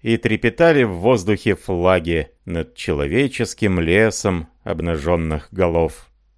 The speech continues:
Майор Ненадович этим же самым вечером уехал. Уехал не через Вену, австрийцы могли его задержать, с этих господ взятки гладки,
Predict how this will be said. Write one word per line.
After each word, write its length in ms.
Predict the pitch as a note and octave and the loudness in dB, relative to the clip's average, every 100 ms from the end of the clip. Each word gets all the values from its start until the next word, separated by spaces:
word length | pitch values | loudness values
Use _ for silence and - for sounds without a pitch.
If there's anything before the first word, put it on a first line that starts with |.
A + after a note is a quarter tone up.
| _ _ _ - | _ _ _ -8
Майор 440 | E2 C#2+ F#2 G#2 | -4 0 0 2
Ненадович 720 | F#2+ F2 G#2 B2 A#2 A#2+ - | 2 2 2 2 0 -2 0
этим 360 | A2+ - A#2 F2+ | -2 0 -2 0
же 160 | G2+ | 0
самым 480 | - A2 G#2 G#2 F#2 | 0 2 2 2 0
вечером 500 | D#2+ C3 - A2+ A2 | 0 -2 0 0 0
уехал. 600 | G#2 E2+ D2+ - D#2 D2 _ _ - | 0 0 -2 -4 -10 -10 _ _ -8
Уехал 760 | F#2+ D2+ G#2+ D3 - D#3 D#3 | -4 0 2 2 2 2 4
не 280 | C3+ A2+ D3+ | 2 2 2
через 420 | - E3 E3 C3+ | 0 0 0 -2
Вену, 580 | F#2+ F2 G2+ A2 A2+ A#2+ - | -2 2 4 4 2 -2 -6
австрийцы 720 | G2+ F2+ - G#2+ G#2+ G2 A2+ | -4 -4 -4 -4 -4 -2 0
могли 340 | G2 F2 F#2+ | 0 0 0
его 200 | F#2 F2+ | 2 0
задержать, 800 | F2 F#2+ F2+ D#2 F2+ A2+ - - _ | 0 0 0 0 2 2 -2 -12 _
с 140 | - | -4
этих 340 | F#2+ - F#2 D#2+ | -4 -2 -4 0
господ 540 | F#2+ - - G2 F#2 | -2 -2 -2 -2 -2
взятки 540 | D#2+ D#2 F#2+ F2 - | -6 0 0 0 -4
гладки, 640 | F#2 F#2 G2 F2 - F2+ | -6 2 2 2 0 -2